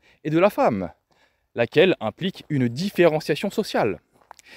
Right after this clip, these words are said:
C'est la mère qui porte l'enfant dans son sein, puis lui donne la tétée. Elle n'est donc pas disponible pour un travail de production régulier,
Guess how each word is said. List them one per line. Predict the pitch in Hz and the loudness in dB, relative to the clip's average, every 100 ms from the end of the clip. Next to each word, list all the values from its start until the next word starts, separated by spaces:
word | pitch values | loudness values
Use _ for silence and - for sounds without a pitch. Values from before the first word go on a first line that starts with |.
| - - - | -20 -20 -16
C'est | - 185 | 2 6
la | 135 | 6
mère | 123 175 226 226 - | 6 4 2 0 -4
qui | - - 143 | -18 -14 -16
porte | _ 208 202 - - | _ -2 -2 -4 2
l'enfant | 117 120 147 165 - 202 208 156 | 4 4 2 0 -2 0 0 0
dans | 139 151 | 0 -2
son | - 135 | -6 -10
sein, | 117 - 104 87 _ _ _ _ _ _ _ _ | -8 -8 -10 -10 _ _ _ _ _ _ _ _
puis | - 202 226 - | 0 2 2 -2
lui | 139 156 202 214 - _ _ _ 127 | -4 0 2 2 -2 _ _ _ 2
donne | 143 185 214 _ _ _ 143 | 6 6 2 _ _ _ 4
la | 196 | 4
tétée. | 156 117 85 _ _ _ _ _ _ _ _ _ _ _ _ _ _ _ _ _ _ _ - - - _ _ - | 4 -6 -14 _ _ _ _ _ _ _ _ _ _ _ _ _ _ _ _ _ _ _ -20 -20 -20 _ _ 4
Elle | 208 | 4
n'est | 247 | 6
donc | 277 - | 2 0
pas | - 214 | 2 2
disponible | 135 208 - - 226 247 302 175 | 2 -4 -4 -4 0 2 4 2
pour | 143 160 | 4 2
un | 156 | 4
travail | 170 190 214 | 2 2 2
de | 135 | 0
production | - 165 151 - 196 | -2 -4 -4 -6 -4
régulier, | 180 175 214 240 | -2 -2 0 -2